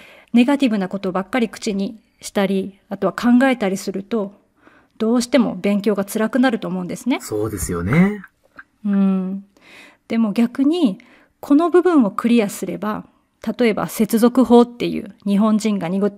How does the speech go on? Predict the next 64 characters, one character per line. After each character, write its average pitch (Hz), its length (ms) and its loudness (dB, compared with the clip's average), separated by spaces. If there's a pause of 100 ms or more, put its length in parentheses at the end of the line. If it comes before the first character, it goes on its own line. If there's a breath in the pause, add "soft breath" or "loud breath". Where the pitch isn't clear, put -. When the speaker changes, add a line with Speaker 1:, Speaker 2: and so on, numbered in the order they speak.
(120)
Speaker 1:
苦 214 220 4
手 226 120 0
に 220 120 0
し - 40 -8
て - 140 -4
い - 20 -8
る 226 80 -2
と - 100 -6
こ 208 100 -2
ろ 196 100 2
が 170 120 -4
あ 175 60 -2
る 175 100 -6
ん - 60 -6
で - 100 -8
す - 80 -18
け - 120 -10
ど、 311 140 0
Speaker 2:
は 156 140 6
い。 107 140 -2 (720 loud breath)
Speaker 1:
こ 285 140 -2
れ 294 160 2
を 302 80 2
ク 294 180 -2
リ 302 180 2
ア 277 80 0
す 262 220 -8
れ 269 140 0
ば、 294 380 0 (440 soft breath)
そ - 160 -10
の 196 180 -8 (300)
個 233 180 0
人 277 260 2
的、 247 460 -4 (220)
主 - 160 -10
観 247 320 4
的、 214 400 -4 (480)
あ 208 100 -6
と 175 120 -6
は 160 40 -4
不 - 140 -14
確 285 200 0
か 262 100 0
な 196 120 0
部 202 120 -2
分 180 160 -2
っ 175 40 -12
て 170 180 -4
い 170 80 -2
う 180 120 -6 (220 soft breath)
個 349 160 6
人 320 180 4
の 226 100 4
意 233 80 2
見 202 240 0
に - 220 -12
あ - 120 0
り 247 120 2
が 285 100 4
ち 277 120 0
な 269 100 2
こ 269 120 -4
と 269 180 -2
を、 262 280 0